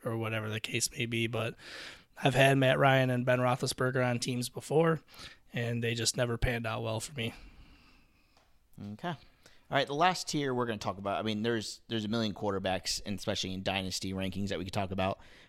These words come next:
Speaker 2: The last quarterbacks we're gonna talk about are the quarterbacks twenty-two through thirty-one, specifically starting with Lamar Jackson, Josh Rosen, going all the way down, uh, ending up with Case Keenum and Andy Dalton, Andy Dalton at thirty-one.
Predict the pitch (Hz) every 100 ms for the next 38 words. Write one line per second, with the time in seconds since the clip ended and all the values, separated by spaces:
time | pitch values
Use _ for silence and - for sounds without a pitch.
0 | - 135 156 - 143 123 117 117 113 107
1 | 104 92 92 85 92 - 117 104 - -
2 | 131 123 117 - 113 107 98 - 107 95
3 | 95 98 95 87 98 - - - - 110
4 | 113 101 110 101 101 101 101 95 98 98
5 | 92 90 123 123 - 117 110 107 98 90
6 | - 110 110 104 110 104 - - - -
7 | _ 127 139 120 110 107 110 107 107 104
8 | 98 - 98 90 - 101 101 95 95 -
9 | 98 92 - 104 98 - 107 98 92 92
10 | 92 87 90 92 - 90 90 - 90 92
11 | 67 82 - 101 92 82 95 92 73